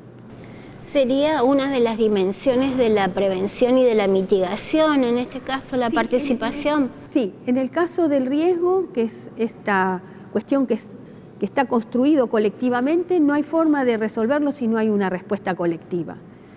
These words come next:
Speaker 2: Y la respuesta colectiva se da por convencimiento, por conocimiento, ¿eh? Y por decisión de si se quiere o no correr el riesgo. Si yo no tengo información, suponete que va,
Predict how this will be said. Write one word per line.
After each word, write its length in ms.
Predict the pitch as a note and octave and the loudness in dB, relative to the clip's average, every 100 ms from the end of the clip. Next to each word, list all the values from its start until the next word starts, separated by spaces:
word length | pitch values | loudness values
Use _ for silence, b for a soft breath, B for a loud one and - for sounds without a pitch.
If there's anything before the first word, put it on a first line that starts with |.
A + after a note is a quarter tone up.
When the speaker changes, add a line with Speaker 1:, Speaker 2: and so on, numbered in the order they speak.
| B B B | B B B
Speaker 2:
Y 140 | A#3+ B3 | -2 0
la 140 | B3 | 2
respuesta 440 | A#3+ B3+ E4+ - D4+ | 0 0 -2 0 0
colectiva 500 | D4 C#4+ - F4+ F#4+ | 0 0 0 2 2
se 160 | D4+ | 0
da 140 | B3+ A#3+ | 0 0
por 200 | A#3 A3+ | 0 0
convencimiento, 840 | A#3 A3 A3 C#4 D4 F#4+ F4+ F#4+ | -2 0 -2 2 2 2 0 -2
por 200 | A3 F#3+ | -4 -6
conocimiento, 960 | G3+ G3 G3+ B3+ C#4 E4 D#4 D4+ E4 F4 - - - - - - | -4 -4 -4 -2 0 2 0 0 -4 -4 -12 -20 -20 -20 -18 -14
¿eh? 80 | A3 B B - | -14 B B -2
Y 100 | C4+ | -2
por 400 | - D4+ G4+ A#4 | 2 0 2 0
decisión 600 | D4+ - C4 C#4 D4 G#4 | -2 -2 -4 0 0 0
de 140 | D4+ B3+ | 0 -2
si 200 | - - | -4 -4
se 120 | A3 | -4
quiere 280 | A3+ C4+ B3+ | 0 0 2
o 40 | |
no 120 | A3 | 0
correr 320 | A#3+ G3+ G3 F3 | -2 -2 0 0
el 120 | E3 | -2
riesgo. 340 | E3 D#3+ D#3+ | -6 -8 -10
Si 160 | - C#4+ | -4 -2
yo 200 | - G#4+ | 0 2
no 240 | F#4 F4 | 2 2
tengo 260 | - G4+ F#4 | 0 2 4
información, 500 | D4 A#3+ G#3+ G3 F#3+ | 2 0 -2 0 -2
suponete 480 | F#3 B3 G4 A4+ G4+ | -2 -2 -2 -2 -2
que 160 | C#4+ C4 | -2 0
va, 240 | D4 E4 | 0 -2